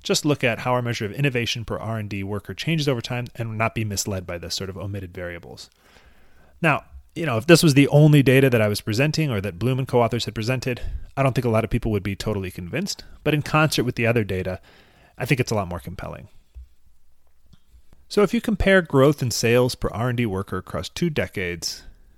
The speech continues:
that's how these guys are gonna compute the change in research productivity for all publicly traded U S firms.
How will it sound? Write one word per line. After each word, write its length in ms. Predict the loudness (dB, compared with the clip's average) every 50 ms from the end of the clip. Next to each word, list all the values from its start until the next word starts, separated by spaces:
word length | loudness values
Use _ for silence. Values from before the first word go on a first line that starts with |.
| _ _ _ _ _ _ _ -6
that's 340 | -2 -2 -2 -2 -4 -8 -8
how 200 | -6 -4 -2 -2
these 180 | 0 -2 -2 -2
guys 180 | -2 -4 -2 -4
are 60 | -4
gonna 140 | -6 -8 -8
compute 380 | -10 -10 -6 -4 -4 -4 -4 -8 -10
the 80 | -10
change 440 | -8 -6 -4 -4 -2 -2 -2 -2 -4
in 140 | -4 -6 -4
research 420 | -4 -4 -4 -2 -4 -6 -2 2
productivity 640 | 2 2 2 0 -6 -8 -8 -8 -6 -6 -6 -8 -8
for 460 | -10 -10 -10 -10 -8 -8 -8 -10 -10 -14 -18 -20 _ -6
all 140 | -4 -2 0
publicly 400 | 0 -2 -2 -2 -6 -8 -8 -8
traded 340 | -6 -6 -6 -6 -6 -6 -6
U 100 | -6 -6
S 140 | -6 -8 -8
firms. 460 | -10 -10 -12 -12 -12 -14 -14 -16